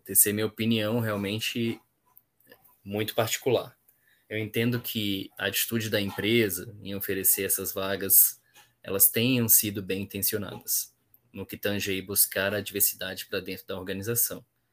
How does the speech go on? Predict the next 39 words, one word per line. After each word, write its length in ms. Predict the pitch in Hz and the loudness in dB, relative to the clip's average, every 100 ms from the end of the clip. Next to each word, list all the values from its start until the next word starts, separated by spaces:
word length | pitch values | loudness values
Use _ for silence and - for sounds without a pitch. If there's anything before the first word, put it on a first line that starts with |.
| _ _ _ _ | _ _ _ _
que 120 | - | 0
é 60 | 143 | 0
o 60 | |
que 80 | 156 | 0
a 40 | 165 | -4
gente 240 | 165 156 | -6 -6
precisa 460 | 160 160 151 147 151 | -4 -2 -2 -2 -4
mesmo, 320 | 107 95 95 | -4 -4 -6
né? 220 | 104 127 _ - | -6 -8 _ 2
Porém, 580 | 117 113 127 131 107 - | 6 6 6 6 2 -2
é, 420 | 101 107 101 98 | -2 0 0 -2
eu 140 | 90 107 | -2 -2
acredito 880 | 110 113 107 101 113 - 120 117 110 | -2 -4 -4 -2 -4 -4 -2 -2 -2
que 320 | - - 107 107 | -6 -8 -2 0
a 80 | |
forma 380 | 101 - 123 127 | 0 0 0 0
como 280 | 117 113 104 | -4 -4 -2
eles 220 | 104 110 | -2 -2
realizaram 840 | 110 107 107 98 101 127 123 101 95 | -2 -2 -2 0 0 0 -2 -4 -6
é 140 | 98 | -10
que 180 | 101 - | -8 -6
eu 60 | 110 | -4
considero 420 | 117 104 104 101 | -2 0 2 0
inapropriada, 680 | 104 101 101 - 95 - - _ _ _ _ _ _ _ _ _ | -2 -4 -6 -4 -4 -4 -14 _ _ _ _ _ _ _ _ _
porque 360 | 113 107 - 113 | -8 -8 -6 -2
eu 180 | 110 107 | 2 2
acho 240 | 110 113 | 0 -4
que 140 | - | -8
o 40 | 117 | -8
tom 480 | - 123 143 120 110 _ _ _ | 0 2 2 -2 -6 _ _ _
desse 280 | - 101 - | -2 0 0
tipo 220 | - 95 | -2 -10
de 100 | - | -14
contratação 920 | - 101 95 92 95 - 117 120 104 - | -12 -10 -10 -8 0 2 2 0 -2 -6
ainda 380 | 107 107 113 113 | -6 -2 -2 0
tá 120 | 110 | 2
sendo 260 | - 120 | 2 2
muito 580 | 113 123 131 135 127 123 | 0 0 0 0 -2 -2
discutido 840 | 113 - 104 - 107 113 120 120 | -4 -4 -6 -6 -4 -4 -4 -8